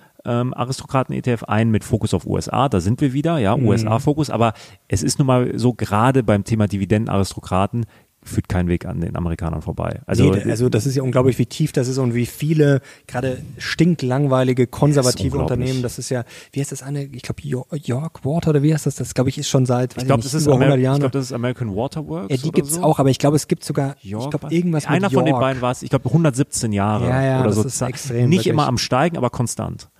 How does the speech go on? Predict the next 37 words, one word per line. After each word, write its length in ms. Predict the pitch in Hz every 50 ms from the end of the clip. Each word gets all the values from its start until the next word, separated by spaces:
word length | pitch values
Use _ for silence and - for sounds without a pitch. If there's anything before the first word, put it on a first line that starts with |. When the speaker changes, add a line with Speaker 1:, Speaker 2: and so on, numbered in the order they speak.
| _ _ _ _ -
Speaker 1:
Es 220 | - 98 107 98 -
ist 160 | 117 - -
schon, 380 | - 107 101 98 92 92 90 90
äh, 380 | 90 95 90 90 90 87 85
wirklich 260 | 95 104 - 95 85
Wahnsinn. 400 | 90 87 87 90 90 107 110 117 - - - - - - - 120 - _ -
Ähm, 480 | 107 101 101 101 101 101 101 104 107 117 - _
und 280 | - 175 147 143 - 139
dann 180 | 135 131 131
noch 220 | 123 127 127 127 - -
ein, 540 | - 113 110 107 107 110 107 107 107 104 104
äh, 140 | 101 101 104
Stocks 460 | 101 - - - 120 117 - - -
Global 300 | - 110 110 110 110 110
Select 400 | - - - 104 104 98 - -
Dividend 400 | 120 107 117 113 110 104 90 87
one 160 | 98 98 90
hundred. 300 | 92 110 101 92 82 - - _ -
Auch 220 | 123 143 160 -
spannend. 580 | - - - 92 92 92 98 123 165 185 - -
Speaker 2:
Mhm. 320 | 139 123 117 113 117 151 - _ _ _ _ _ _ _ - - - -
Speaker 1:
Ähm, 480 | 165 107 107 107 110 107 107 107 - - - - _ _ -
das 220 | - 117 104 -
wirbt 260 | 107 131 170 - - 156
damit, 300 | 147 151 156 165 - -
okay, 260 | - - - 135 131
es, 200 | 127 110 - -
äh, 240 | - 123 120 117 - -
es 120 | 120 - -
investiert 600 | - 120 120 117 113 110 - - 139 139 - 143
in 120 | 117 98
hundert 400 | 104 143 143 143 135 - - - -
Dividendenwerte 800 | 131 107 113 107 113 110 110 113 123 123 113 110 107 - - 107
mit 100 | 107 -
der 80 | 101
höchsten 240 | 92 107 110 - -
Dividendenrendite. 880 | - 101 98 92 98 98 101 - 85 82 85 90 90 - - - -